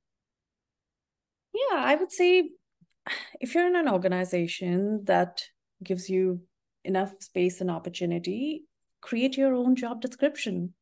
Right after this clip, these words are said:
Don't wait for somebody to come and tell you that these are the only five things you can do in a day, right? There is so much more, and show up for more,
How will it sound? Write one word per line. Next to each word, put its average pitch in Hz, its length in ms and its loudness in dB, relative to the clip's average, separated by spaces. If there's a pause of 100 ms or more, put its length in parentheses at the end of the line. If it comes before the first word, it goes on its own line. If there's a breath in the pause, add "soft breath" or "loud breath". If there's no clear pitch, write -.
(120)
Don't 226 360 2
wait 214 220 -2
for 220 160 -6
somebody 196 380 -2
to 202 100 -8
come 190 200 2
and 185 120 0
tell 180 200 0
you 180 160 4
that 180 240 0 (280 loud breath)
these 208 160 -4
are 202 40 0
the 196 100 2
only 208 300 4
five 190 400 0
things 185 400 0
you 196 100 -4
can 180 200 0
do 185 480 0
in 185 160 0
a 175 100 2
day, 170 360 -2
right? 185 320 -4 (260)
There 208 100 -2
is 202 160 -8
so 233 100 0
much 254 280 0
more, 190 320 6 (400 loud breath)
and 220 160 0
show 330 320 2
up - 140 -6
for 190 120 4
more, 170 340 -2